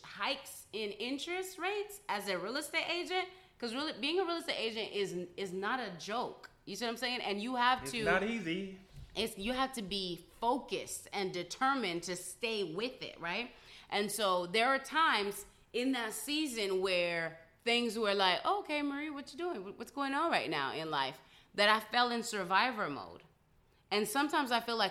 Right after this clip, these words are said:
Speaker 1: on our wealth journey, if we're being honest with ourselves, it's not,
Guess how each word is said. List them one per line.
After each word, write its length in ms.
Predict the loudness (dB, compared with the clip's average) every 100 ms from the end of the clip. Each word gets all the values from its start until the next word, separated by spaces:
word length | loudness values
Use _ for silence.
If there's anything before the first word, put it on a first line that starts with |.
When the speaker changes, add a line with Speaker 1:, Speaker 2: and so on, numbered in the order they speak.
| 4
Speaker 1:
on 220 | 4 6
our 160 | 4 4
wealth 340 | 2 0 0
journey, 380 | 0 2 4 2
if 140 | 2
we're 100 | 0
being 240 | 4 4 4
honest 340 | 2 0 -2 -4
with 140 | -2
ourselves, 560 | -2 -2 -2 -2 -2 -4
it's 220 | -6 -6 0
not, 380 | 4 4 4